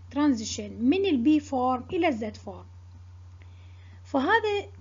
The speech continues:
ال-، التغيير يلعب دور، play a role، يلعب دور بجين ريجوليشن، بتنظيم الجين أو بتنظيم التعبير الجيني. آه،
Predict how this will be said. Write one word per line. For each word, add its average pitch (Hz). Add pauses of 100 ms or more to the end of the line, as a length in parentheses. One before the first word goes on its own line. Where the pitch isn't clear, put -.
ال-، 262
التغيير 233 (1000)
يلعب 294
دور، 311 (400)
play 330
a 277
role، 262
يلعب 285
دور 320
بجين 262
ريجوليشن، 214 (140)
بتنظيم 269 (180)
الجين 233 (460)
أو 262
بتنظيم 247
التعبير 220
الجيني. 202 (1700)
آه، 233